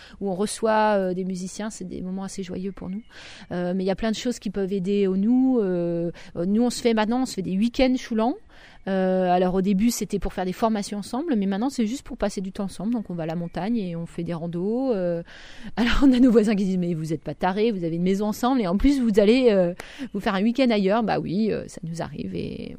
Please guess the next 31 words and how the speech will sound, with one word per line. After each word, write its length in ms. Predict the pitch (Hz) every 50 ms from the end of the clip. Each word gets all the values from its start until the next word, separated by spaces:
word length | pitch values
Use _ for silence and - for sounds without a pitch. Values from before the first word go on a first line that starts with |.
| - -
voilà, 140 | - - -
c'est, 220 | - - - - -
et 100 | - 180
c'est, 320 | 165 - - 185 180 175 175
euh, 280 | 170 160 160 160 160 165 170 185 - - -
c'est 180 | 165 - - 175
des 100 | 175 180
moments 260 | 190 190 208 226 233
qui 140 | - - 214
nous 240 | 190 180 180 170 196
aident 160 | 196 196 190
à 100 | 170 170
être, 240 | 165 - - - 175
euh, 160 | 175 175 170 165 165
plus 160 | - - -
soudés 580 | - - - 196 196 226 233 240 233 233 214 196
et 40 | 185
plus 300 | - - - 196 - -
en 80 | 190 180
lien. 160 | 175 196 240 - - - - - - -
Alors 160 | - 180 190 196
là 120 | 214 226
le 100 | 220 208
confinement 520 | - - 196 - - 196 196 202 208 226
ça 160 | 233 - 214 190
nous 180 | 190 180 170
a 60 | 175
fait 260 | 170 - 196 196 202 190
des 160 | 170 180 165
<laughs> 0 |
vacances, 640 | 156 190 - - - - 233 233 - - - -